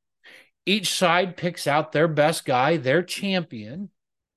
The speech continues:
and they would fight to the death. And of course, this was seen as a way that, that the gods could declare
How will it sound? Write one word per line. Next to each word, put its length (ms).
and 240
they 160
would 200
fight 420
to 100
the 100
death. 460
And 180
of 100
course, 200
this 240
was 120
seen 280
as 180
a 80
way 540
that, 320
that 280
the 80
gods 580
could 260
declare 800